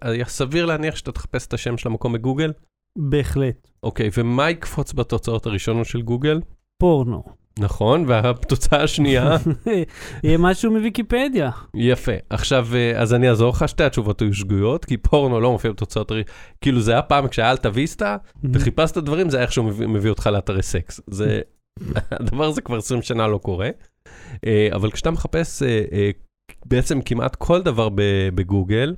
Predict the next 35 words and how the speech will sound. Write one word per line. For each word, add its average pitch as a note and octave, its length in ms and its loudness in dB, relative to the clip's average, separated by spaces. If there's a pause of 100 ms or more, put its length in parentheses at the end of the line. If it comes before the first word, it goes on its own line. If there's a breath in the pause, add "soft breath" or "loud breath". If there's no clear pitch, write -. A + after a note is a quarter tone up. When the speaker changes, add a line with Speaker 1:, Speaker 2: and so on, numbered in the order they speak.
(100)
Speaker 2:
מהמם. C#3+ 320 0 (140)
Speaker 1:
שיש, A#2 440 -2
אה, B2 40 0
אה, A2 180 0 (440)
אה, F#2 640 -2 (840)
תוצאות, G#2 520 -2
אה, A#2 220 2 (440 loud breath)
חזותיות C3 680 2
שלו, A#2+ 400 0
או A2 80 -2
שיש C3 240 2
תמונות, F#3 580 -2 (200 loud breath)
Speaker 2:
כן. D#3 160 2
Speaker 1:
התמונות D3 420 2
יעלו B2+ 280 4
למעלה, F#3 500 2 (180)
Speaker 2:
מהמם. D3+ 320 2 (120)
Speaker 1:
כזה A#2+ 200 2
שהוא A#2+ 220 -2
מ-, A2+ 200 0
מתחת B2 320 0
לזה A#2+ 160 0
תוצאות A#2 340 -2
חיפוש, A3+ 380 -2
והתמונות F3 480 0
יפנו D#3+ 180 -4
אותך - 160 -4
לגוגל B2 440 0
אימג'ס. F#2 500 -2 (120)
Speaker 2:
כן. C#3+ 200 2 (420)
Speaker 1:
כשאתה - 180 -2
מחפש D3 360 0
לטייל F3 360 0
במקום, D#3 460 0
אה, - 60 -6